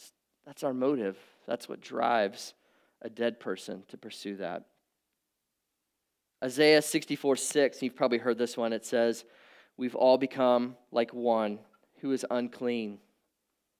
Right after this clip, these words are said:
And all of our righteous deeds are like a polluted garment." The actual word for this is like a menstrual garment.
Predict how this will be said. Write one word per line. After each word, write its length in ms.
And 100
all 280
of 100
our 120
righteous 440
deeds 420
are 80
like 220
a 60
polluted 400
garment." 400
The 60
actual 260
word 160
for 80
this 220
is 100
like 260
a 80
menstrual 500
garment. 480